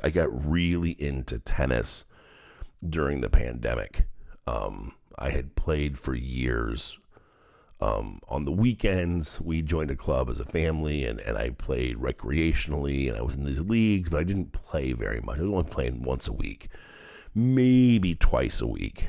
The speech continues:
and you're not gonna get much better when you play that, that much. I'm a good enough athlete to,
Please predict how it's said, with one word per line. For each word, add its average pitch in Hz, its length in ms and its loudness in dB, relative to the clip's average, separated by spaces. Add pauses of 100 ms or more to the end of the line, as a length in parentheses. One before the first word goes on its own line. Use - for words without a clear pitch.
and 120 160 2
you're 120 100 4
not 117 240 2
gonna 78 160 -2
get 67 220 -2
much - 280 -2
better 50 460 0 (120)
when 67 160 -2
you 53 120 -2
play 55 380 0
that, 50 240 -4 (120)
that - 220 -6
much. - 320 -6
I'm 104 80 2
a 110 40 2
good 104 160 2
enough 92 260 2
athlete 62 640 -4
to, 53 160 0